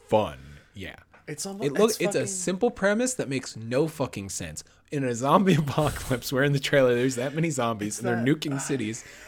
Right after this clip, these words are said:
Speaker 1: why would you need money? <laughs> Unless
Speaker 2: That's
Speaker 1: it's not
Speaker 2: true.
Speaker 1: money and it's f-, tr-, and the treasure
Speaker 2: That's
Speaker 1: is friendship. That
Speaker 2: well,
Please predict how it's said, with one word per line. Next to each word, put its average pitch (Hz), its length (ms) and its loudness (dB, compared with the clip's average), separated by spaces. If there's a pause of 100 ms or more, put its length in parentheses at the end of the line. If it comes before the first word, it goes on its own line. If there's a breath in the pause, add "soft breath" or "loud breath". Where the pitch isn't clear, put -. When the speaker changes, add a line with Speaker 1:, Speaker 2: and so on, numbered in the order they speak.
(140 loud breath)
Speaker 1:
why 123 240 6
would 160 180 4
you 151 100 2
need 131 220 4
money? 98 400 -6
<laughs> - 60 -20 (1600 loud breath)
Unless 120 240 0
Speaker 2:
That's - 40 -4
Speaker 1:
it's 143 160 2
not 135 120 4
Speaker 2:
true. 113 80 -4
Speaker 1:
money 104 200 -2
and 76 140 -12
it's 76 140 -12
f-, - 280 -16
tr-, - 260 -14
and 85 100 -8
the 85 40 -14
treasure 92 300 -4
Speaker 2:
That's 107 140 -6
Speaker 1:
is - 40 -16
friendship. - 480 -6
That 127 300 -4
Speaker 2:
well, 110 500 -6